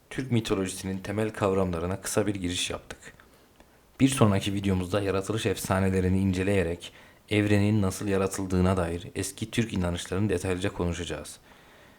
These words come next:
Mitolojinin büyüleyici dünyasında daha keşfedecek çok şey var.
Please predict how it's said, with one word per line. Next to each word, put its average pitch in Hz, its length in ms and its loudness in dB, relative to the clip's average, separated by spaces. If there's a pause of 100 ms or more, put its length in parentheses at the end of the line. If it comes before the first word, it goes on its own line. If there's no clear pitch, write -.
(220)
Mitolojinin 127 680 6
büyüleyici 110 480 2
dünyasında 92 720 2
daha 110 220 2
keşfedecek 92 600 -4
çok - 220 -2
şey 67 240 -4
var. - 240 -16